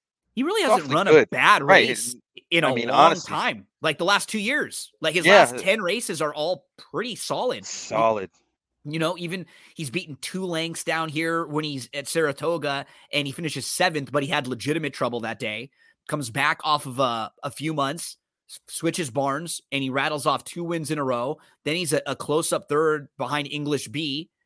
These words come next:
Speaker 1: uh, a classy individual. And then last time out, he's against graded stakes foes in just a race that's a little bit too slow up front, and he, he gets hooked a little too far back. Stretching out now, by default, he's just gonna naturally be closer up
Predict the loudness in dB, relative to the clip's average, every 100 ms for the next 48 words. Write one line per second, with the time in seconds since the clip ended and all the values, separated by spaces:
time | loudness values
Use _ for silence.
0 | _ -4 -4 -4 -2 -2 0 -2 -4 -4
1 | -6 -4 -2 0 0 -2 -4 -4 -4 -2
2 | -2 -2 -4 -4 -4 -4 -2 -2 -2 -4
3 | -4 -4 -4 -2 0 0 0 -4 -6 -4
4 | -2 -2 -4 -6 -4 -4 -4 -4 -4 -4
5 | -2 2 2 0 -2 -2 -2 -4 -10 _
6 | _ -4 -2 0 -2 0 -2 0 -2 -2
7 | 0 0 0 0 -2 -12 _ _ _ _
8 | -4 4 4 4 0 2 2 2 2 2
9 | -4 _ _ 0 2 2 -2 2 2 2
10 | -4 -8 -4 -4 -2 -2 2 2 2 0
11 | 0 -2 -4 -2 -2 -2 -6 -6